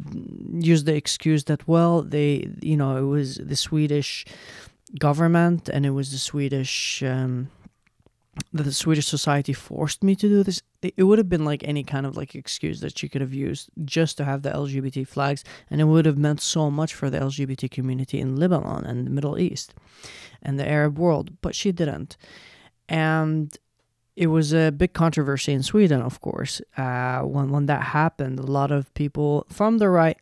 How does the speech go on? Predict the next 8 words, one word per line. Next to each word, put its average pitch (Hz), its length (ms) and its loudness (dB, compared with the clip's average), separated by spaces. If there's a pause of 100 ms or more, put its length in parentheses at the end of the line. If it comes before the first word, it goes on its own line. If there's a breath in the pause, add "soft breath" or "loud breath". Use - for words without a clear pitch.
and 180 280 0
the 170 100 0
left 151 320 -2
were 151 80 -4
complaining 143 640 -4
about, 143 320 -6 (400 loud breath)
"Wait, 151 260 2 (120)
what? 156 400 2